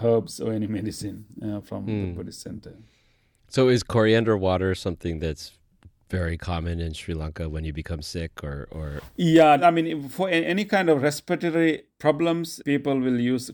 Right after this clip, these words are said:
Speaker 1: coriander, uh, uh, powder, coriander drinks in Sri Lanka. And it has been common for, for,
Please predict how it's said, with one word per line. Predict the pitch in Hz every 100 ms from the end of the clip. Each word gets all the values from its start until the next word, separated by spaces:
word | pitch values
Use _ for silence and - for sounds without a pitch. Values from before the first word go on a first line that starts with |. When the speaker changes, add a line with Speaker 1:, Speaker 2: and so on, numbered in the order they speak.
| -
Speaker 1:
coriander, | 135 123 123 117 110 113 113 -
uh, | 107 104 - - 107
uh, | 107 104 104 107
powder, | 120 127 135 127 127 127
coriander | 120 113 113 113 107 110
drinks | 104 101 123 120
in | 120 107
Sri | - 110
Lanka. | 107 101 - - - _ _ -
And | 120
it | 127 156
has | 151
been | - 139 127
common | - 135 123 117
for, | 107 117 110 104 - _ _ _
for, | - 107 101